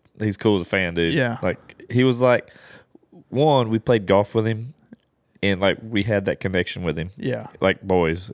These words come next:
Speaker 1: And then that that one, like, the conversation was so easy.
Speaker 2: Yeah.
Speaker 1: And it was like, uh, there's no pressure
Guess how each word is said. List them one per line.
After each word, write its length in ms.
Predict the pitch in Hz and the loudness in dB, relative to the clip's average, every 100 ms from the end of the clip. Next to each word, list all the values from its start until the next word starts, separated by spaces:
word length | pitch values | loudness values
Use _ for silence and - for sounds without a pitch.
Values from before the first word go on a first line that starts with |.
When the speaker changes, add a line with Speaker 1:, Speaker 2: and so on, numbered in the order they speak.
| - | -6
Speaker 1:
And 160 | 92 | -4
then 340 | 95 90 85 - _ _ | -2 -2 -4 -12 _ _
that 240 | - 101 - _ _ _ | -2 0 -2 _ _ _
that 180 | - 110 | 0 0
one, 220 | 113 104 | -2 0
like, 200 | 98 92 | 0 0
the 80 | 90 | -6
conversation 640 | - 110 98 - 101 - - | -4 -4 -4 -2 -2 -2 -8
was 100 | - | -6
so 480 | - - 113 107 | -6 -2 0 2
easy. 480 | 101 101 98 95 101 - _ _ _ | 2 2 0 -2 -4 -12 _ _ _
Speaker 2:
Yeah. 240 | 208 - - | -8 -6 -4
Speaker 1:
And 200 | 95 95 | -2 2
it 80 | 90 | 2
was 260 | 90 90 | 2 0
like, 340 | 95 90 85 - | 0 0 0 0
uh, 420 | 90 82 82 78 - _ _ - - - - - _ _ _ _ | 0 0 -2 -4 -8 _ _ -20 -20 -20 -20 -20 _ _ _ _
there's 160 | 98 92 | -4 2
no 180 | 107 | 2
pressure 460 | 110 - 92 - 90 | 2 0 -2 -2 -8